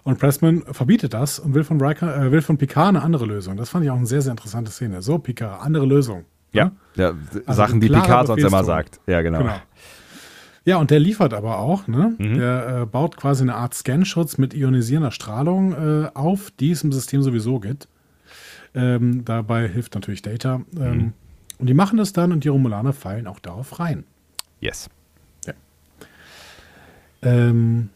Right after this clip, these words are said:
Speaker 1: die Enterprise muss jetzt natürlich noch so wenig so tun, als suchen sie, suchten sie weiter, damit die Romulaner dem Bluff weiter glauben.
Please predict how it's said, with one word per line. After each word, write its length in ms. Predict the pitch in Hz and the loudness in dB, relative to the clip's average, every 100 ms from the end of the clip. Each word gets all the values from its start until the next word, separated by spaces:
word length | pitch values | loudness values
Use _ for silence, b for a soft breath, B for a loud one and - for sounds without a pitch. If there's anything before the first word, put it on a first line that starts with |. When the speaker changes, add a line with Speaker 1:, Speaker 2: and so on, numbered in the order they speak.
| _ _ _ _ _ - | _ _ _ _ _ -10
Speaker 1:
die 60 | 113 | -2
Enterprise 400 | 160 175 170 - | -2 0 -2 -2
muss 140 | 156 | -4
jetzt 180 | 165 143 | -4 -2
natürlich 300 | 139 139 151 | -2 0 -2
noch 140 | 156 143 | -2 -2
so 200 | 131 120 | -2 2
wenig 300 | 151 180 - | 2 2 -2
so 180 | 127 | -2
tun, 300 | 123 - 175 | -2 -2 -2
als 220 | 160 127 - | -2 -4 -4
suchen 400 | 151 - 135 123 | -6 0 0 0
sie, 200 | 113 101 - | -4 -8 -12
suchten 360 | 107 147 - 117 | -6 -6 -4 -4
sie 120 | 107 | -4
weiter, 400 | 92 120 175 - B B B B B _ | -4 -2 0 -2 B B B B B _
damit 240 | 127 160 | 0 2
die 40 | |
Romulaner 420 | 143 131 123 139 156 | 4 4 2 2 4
dem 160 | 139 | 2
Bluff 220 | 113 127 | 2 -2
weiter 220 | 104 101 98 | -4 -8 -10
glauben. 340 | 82 71 - | -12 -14 -18